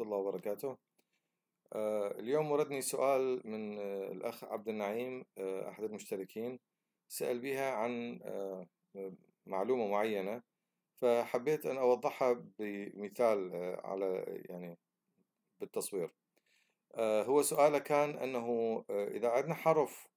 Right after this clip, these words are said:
أو عندنا أي، أي شكل نريد أن ندخل به هذه النقشة، فشنو الحل؟ الطريقة سهلة جدا أخ عبد النعيم. آه، لنفرض، آه، أنه أنا عندي، آه، راح أكتب حرف، أيضا راح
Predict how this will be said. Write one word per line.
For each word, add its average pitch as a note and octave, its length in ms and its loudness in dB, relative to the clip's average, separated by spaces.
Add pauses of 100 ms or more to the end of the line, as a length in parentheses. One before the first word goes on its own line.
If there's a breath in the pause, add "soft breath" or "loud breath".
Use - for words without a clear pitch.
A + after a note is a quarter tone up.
(220)
أو A2 160 0
عندنا B2 300 0
أي، B2+ 400 0
أي G#2+ 140 -4
شكل F2+ 440 -8 (580)
نريد B2 260 0
أن G2+ 460 -2
ندخل A2+ 340 -2
به A2+ 420 -4
هذه G#2+ 240 2
النقشة، F2+ 440 -6 (380)
فشنو C3 280 -2
الحل؟ F2 340 -4 (760)
الطريقة B2+ 640 0
سهلة A2 360 -2
جدا F#2 420 -6
أخ G2 140 -8
عبد F2+ 120 -6
النعيم. E2+ 320 -10 (720)
آه، G#2+ 220 2
لنفرض، C3 540 -2 (140)
آه، A2 320 0
أنه B2 260 2
أنا C3 80 -2
عندي، C3+ 540 -4
آه، G2+ 440 0 (300)
راح A#2 200 -6
أكتب B2+ 320 -4
حرف، G#2+ 340 0
أيضا A#2 220 2
راح A2 180 -8